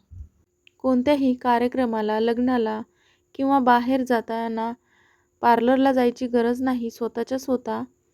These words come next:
तुम्ही आयब्रो करू शकता. एकदा प्रॅक्टिस झाली की नंतर कायमस्वरूपी ते विसरत नाही. आपण स्वतःची स्वतः आयब्रो करू शकतो आणि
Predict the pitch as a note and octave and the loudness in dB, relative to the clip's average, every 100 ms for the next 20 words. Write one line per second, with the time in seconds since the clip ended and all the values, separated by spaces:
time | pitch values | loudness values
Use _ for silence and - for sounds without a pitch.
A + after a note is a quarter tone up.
0 | _ _ _ C#4 B3+ B3 C4+ - A#3 A#3 | _ _ _ 0 2 2 -2 -4 -2 0
1 | A3 A#3 E4 _ _ _ A#3+ B3 D#4 C4+ | 2 0 -2 _ _ _ 0 0 0 -6
2 | B3+ - A3 A3 _ _ _ - A#3+ C#4+ | -10 -10 -12 -12 _ _ _ -4 0 0
3 | D#4 C#4 B3+ G3 C#4+ B3+ E4 C#4+ B3 B3 | 0 -2 -2 -2 -2 2 4 4 0 -2
4 | _ _ _ - C4 B3+ A#3 B3 B3+ C#4 | _ _ _ -4 0 0 0 -2 -2 -6
5 | _ _ _ A#3 A#3+ C4+ D4 C4+ B3 B3+ | _ _ _ 0 2 0 0 0 0 -2
6 | B3+ C4 A#3+ B3 A#3 C4 C#4 C4 A3 A3+ | 0 0 2 -2 -2 -4 -2 -4 -4 -6
7 | - B3 B3+ C4+ C4+ B3 A3+ - C4+ E4+ | -6 -6 -6 -4 -4 -4 -6 -6 -6 -6
8 | _ _ _ _ - B3+ B3 B3 B3+ A3+ | _ _ _ _ -2 -2 0 0 0 2
9 | A#3 B3+ C4 C4 C#4 D4 - A#3 A3+ A#3 | 2 2 2 0 0 -4 -4 -6 -4 -2
10 | C4+ | -2